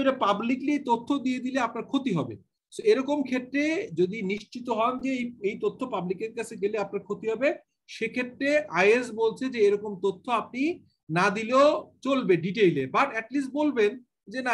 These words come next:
আমার একটা মামলা চলছে এবং মামলা, আহ, এরকম ভাবে আছে, এই ইনফরমেশন, but পার্টির নাম, কত টাকা পাবেন, কোন ইন্স্যুরেন্স কোম্পানি থেকে পাবেন, কবে পাবেন, এত ডিটেইল না দিয়েও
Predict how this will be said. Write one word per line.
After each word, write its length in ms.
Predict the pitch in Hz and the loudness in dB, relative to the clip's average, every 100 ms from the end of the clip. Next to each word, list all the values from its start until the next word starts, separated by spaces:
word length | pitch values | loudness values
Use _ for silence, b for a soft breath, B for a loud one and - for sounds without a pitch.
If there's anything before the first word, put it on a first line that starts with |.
| 214 | 2
আমার 160 | 208 208 | 2 2
একটা 120 | 202 190 | 0 0
মামলা 240 | 185 185 180 | 0 -2 0
চলছে 240 | 202 - 311 285 | 0 0 -4 -4
এবং 100 | 240 202 | -4 -2
মামলা, 340 | 170 185 175 170 160 - _ - | -2 0 2 2 0 -12 _ -6
আহ, 140 | 151 151 165 | -2 -2 0
এরকম 240 | 170 156 160 | 0 0 0
ভাবে 160 | 160 156 139 | 2 0 -2
আছে, 140 | - 151 226 | -6 -4 0
এই 80 | 262 - 208 | 0 0 -6
ইনফরমেশন, 360 | 160 190 170 160 | -2 -2 -2 -2
but 120 | 175 175 | -2 0
পার্টির 340 | 190 196 240 220 202 | 0 0 -2 -4 0
নাম, 180 | 196 190 185 _ _ _ | 2 0 -4 _ _ _
কত 120 | 214 220 208 | -8 -4 -4
টাকা 140 | 202 - | -4 -2
পাবেন, 360 | 190 185 185 190 180 | 0 2 2 0 0
কোন 140 | 214 247 226 | 0 0 -2
ইন্স্যুরেন্স 280 | 196 208 202 | -4 -4 -4
কোম্পানি 240 | 202 185 196 190 | -4 -4 -4 -4
থেকে 120 | 180 185 | -4 -2
পাবেন, 260 | 175 190 180 - _ - | 0 -2 -2 -12 _ 0
কবে 220 | 233 247 220 | 2 4 4
পাবেন, 220 | 202 185 190 190 | 4 2 0 -6
এত 80 | 214 208 | -6 -8
ডিটেইল 260 | 214 233 233 | -8 -6 -2
না 60 | 214 202 | -2 -2
দিয়েও 400 | 220 254 262 269 | -4 -4 -4 -6